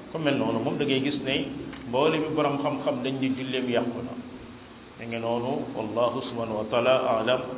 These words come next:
Xaw ma ndax sew-sew bi caamin yi dégg nañ comme déet. Waaw. Booy sikki sàkk ndax jàpp nga am jàppoo, julli nga yàqu na.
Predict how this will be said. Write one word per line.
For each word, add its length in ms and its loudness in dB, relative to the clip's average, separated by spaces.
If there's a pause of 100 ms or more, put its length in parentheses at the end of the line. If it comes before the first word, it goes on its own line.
(380)
Xaw 100 -4
ma 120 -2
ndax 240 2
sew-sew 340 6
bi 160 0
caamin 340 6
yi 80 2
dégg 240 4
nañ 180 2
comme 180 2
déet. 180 0 (580)
Waaw. 280 6 (720)
Booy 260 0
sikki 220 6 (100)
sàkk 220 8
ndax 400 4
jàpp 220 10
nga 180 6
am 200 4
jàppoo, 460 8 (320)
julli 180 2
nga 120 4
yàqu 180 4 (100)
na. 40 -6